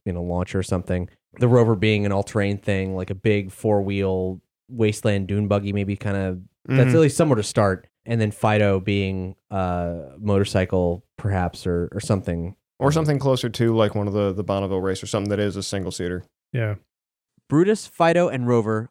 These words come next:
Speaker 1: are indeed the names we're still using for the initial fleet of Lightning Dog's vehicles. They've retained a lot of our concepts about them from this episode and also changed quite a bit. Most notably, Rover and the Lightning Rod are now one and the same. Rover is the vehicle's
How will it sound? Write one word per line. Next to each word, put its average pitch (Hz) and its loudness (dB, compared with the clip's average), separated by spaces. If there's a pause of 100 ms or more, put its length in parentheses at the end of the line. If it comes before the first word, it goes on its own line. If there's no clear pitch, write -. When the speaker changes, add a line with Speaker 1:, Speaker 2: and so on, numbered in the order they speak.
Speaker 1:
are 135 2
indeed 131 0
the 120 -2
names 110 -4
we're 113 -4
still 165 0
using 87 -6 (240)
for - -4
the 123 2
initial 120 -2
fleet 101 -6
of 104 -12
Lightning 98 -6
Dog's 90 -8
vehicles. 85 -14 (560)
They've 156 0
retained 196 0
a 214 2
lot 214 0
of 185 2
our 117 2
concepts 110 -4
about 101 -4
them 101 -6
from 101 -6
this 101 -6
episode 98 -8 (340)
and 127 -10
also 233 -4
changed 208 -6
quite 180 -4
a 160 -8
bit. 147 -6 (480)
Most 180 0
notably, 175 2 (280)
Rover 185 6
and 156 -4
the 147 0
Lightning 147 -2
Rod 104 -2 (180)
are 127 0
now 151 0
one 131 2
and 107 -4
the 101 -6
same. 101 -10 (440)
Rover 165 6
is 135 0
the 135 0
vehicle's 117 -2